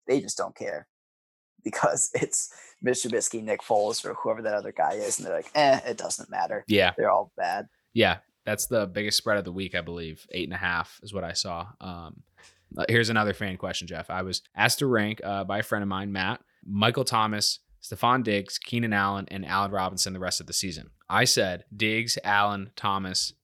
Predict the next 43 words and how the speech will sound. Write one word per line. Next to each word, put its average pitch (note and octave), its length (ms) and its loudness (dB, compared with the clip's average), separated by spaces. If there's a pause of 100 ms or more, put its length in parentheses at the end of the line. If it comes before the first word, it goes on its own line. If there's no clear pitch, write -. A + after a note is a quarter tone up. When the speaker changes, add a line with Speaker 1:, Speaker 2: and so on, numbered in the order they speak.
(160)
Speaker 2:
A-Rob. F2 380 0 (480)
And F#2+ 240 0
I F#2+ 80 -2
think G2+ 240 -6
there's G2 180 -4
really G2 380 0
a, - 120 -14 (120)
Speaker 1:
Sounds A2+ 320 2
Speaker 2:
a A2 80 0
Speaker 1:
right. A2 100 -4
Speaker 2:
three-man G#2 460 4
tier G#2 240 -2
at G2+ 80 -2
the F#2+ 60 -8
top, A2 460 0 (120)
<laughs> - 100 -20
and G#2 240 2
then F#2+ 160 -2
Allen F#2+ 280 -2
Robinson F2+ 440 -2
is, F2 160 -8
like, E2 260 -6 (240)
really A2 340 6
almost G#2+ 280 0
not G2 160 0
even F#2+ 140 -4
in, F#2 240 -6
in F#2+ 120 -6
the F2+ 60 -2
same G2 180 0
conversation F#2 540 -2
at E2+ 80 -10
this - 80 -14
point. E2+ 240 -10
We G2 80 0
know A2+ 160 4
the A2+ 60 4
talent A2 400 0
is - 160 -2
a - 80 -10
hundred A2+ 160 0
percent F#2 260 -4
there, G#2 300 0